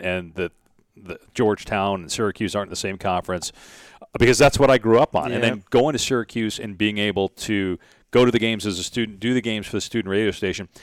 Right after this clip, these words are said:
Speaker 1: and then I went back to be their announcer for three years.
Speaker 2: Okay.
Speaker 1: So I got to do games, and Jason actually was playing, uh, there. So, uh, it, it's,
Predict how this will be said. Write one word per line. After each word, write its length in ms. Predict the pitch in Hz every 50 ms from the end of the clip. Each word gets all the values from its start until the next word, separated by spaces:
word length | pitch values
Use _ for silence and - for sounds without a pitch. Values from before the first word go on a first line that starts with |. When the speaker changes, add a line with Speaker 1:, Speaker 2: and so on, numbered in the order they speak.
| - - _ -
Speaker 1:
and 140 | 101 113 123
then 80 | 127
I 60 | 127 117
went 240 | 104 104 98 87 -
back 240 | 117 131 135 - -
to 100 | - 110
be 100 | 104 107
their 140 | 92 92 87
announcer 400 | 85 85 117 170 175 - - 95
for 100 | - 87
three 260 | - - 98 92 90
years. 260 | 85 85 85 82 80
Speaker 2:
Okay. 80 | - -
Speaker 1:
So 100 | 104 85
I 80 | 90
got 160 | 98 110 110 -
to 80 | - 98
do 540 | 87 _ - 120 117 117 113 110 107 107 - _ _ - - - _ -
games, 240 | 110 110 113 92
and 80 | 87 82
Jason 300 | 80 98 113 117 - 98
actually 240 | 95 90 90 - 95
was 120 | 80 76 -
playing, 460 | - - - 139 147 117 80 71 67 _ _ _ - - _ _ _
uh, 400 | - 90 85 80 80 80 78 69 80
there. 300 | 85 101 95 85 80 69
So, 400 | - - - 113 98 95 92 85 - _ - - _ _ -
uh, 340 | 87 90 87 85 85 85 - -
it, 260 | - - 135 131 113
it's, 380 | - 139 139 - - - - -